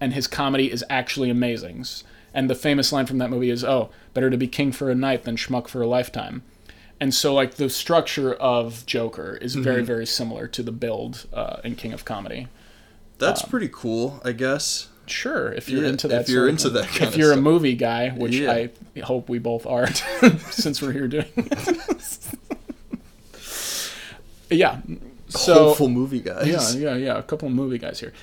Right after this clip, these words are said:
Speaker 1: Anyways, um, anyways, for the most part, I really, really enjoyed it. Um,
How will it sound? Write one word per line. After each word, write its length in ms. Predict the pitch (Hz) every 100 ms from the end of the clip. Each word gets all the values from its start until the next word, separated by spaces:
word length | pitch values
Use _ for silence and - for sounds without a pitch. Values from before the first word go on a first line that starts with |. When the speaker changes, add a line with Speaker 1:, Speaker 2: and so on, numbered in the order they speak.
| -
Speaker 1:
Anyways, 380 | 220 190 143 135 156
um, 400 | 151 143 143 139 - - - - - _ - -
anyways, 340 | 202 214 165 147
for 140 | -
the 60 | 247
most 320 | 196 185 180
part, 180 | 156 139
I 40 |
really, 280 | 135 147 147
really 200 | 143 139
enjoyed 320 | 120 120 127
it. 240 | 143 156 -
Um, 460 | 139 131 127 127 127